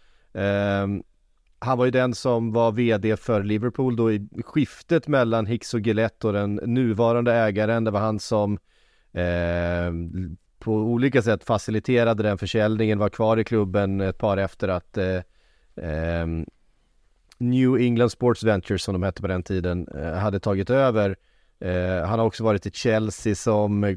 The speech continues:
någon slags kommersiell chef, väldigt skicklig fotbollsbusinessman, eh, väldigt meriterad och, och har fina vitsord och bra kontakter, och det är han som har då varit V D under hela den här perioden med Villas nya ägarskap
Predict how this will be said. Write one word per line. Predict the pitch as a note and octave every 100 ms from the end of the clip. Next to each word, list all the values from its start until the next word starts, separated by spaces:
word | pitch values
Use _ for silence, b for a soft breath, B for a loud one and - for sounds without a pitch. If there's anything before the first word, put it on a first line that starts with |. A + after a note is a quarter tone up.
| G2+
någon | A#2 E2+ G#2+ G2+
slags | G2+ F#2+
kommersiell | - A2+ G#2+ - A2+ G#2 G#2 G2+
chef, | - G#2 G#2+ G2+ - -
väldigt | G#2 G2+ G2+ G2+
skicklig | - G#2 - G2+ G2+ F2 _ - - - _ - - - _ _ _ _ -
fotbollsbusinessman, | - F3+ E3 - D3+ C#3 B2 - A2+ G2+ E3 - D3 B2 C3+ D3+ D#3 G#2+ F#2 F2+ _ -
eh, | A2+ G#2+ G#2 G#2 G#2 G#2 G#2+
väldigt | G#2+ A#2+ G#2+
meriterad | A2+ A2+ A2+ - A2 G#2+ G#2+ G#2
och, | G#2 G2+ G2 G2+
och | G2
har | G2
fina | - A2 G2+
vitsord | G2+ G2 - G#2+ G2 F#2
och | G#2 G2 F#2+
bra | F#2+ A2+
kontakter, | G#2 A2+ A#2+ A#2+ - - A#2 G#2+
och | G#2
det | G#2
är |
han | G#2 A2+
som | G#2+ B2
har | A#2+
då | A2+
varit | G2+ B2 A#2 B2 C#3
V | C#3 A#2+
D | G2 G2 G2+
under | B2+ B2 A#2+ A2+ A2+
hela | A2 A2 G#2
den | G2+
här | G2+
perioden | - G2+ G2+ F#2+ F#2 F#2+
med | G2 G2+ F#2
Villas | G2+ F#2+ F#2+ -
nya | A2 G#2+ G2
ägarskap | G#2+ G#2 G2 F#2+ - A2 F#2+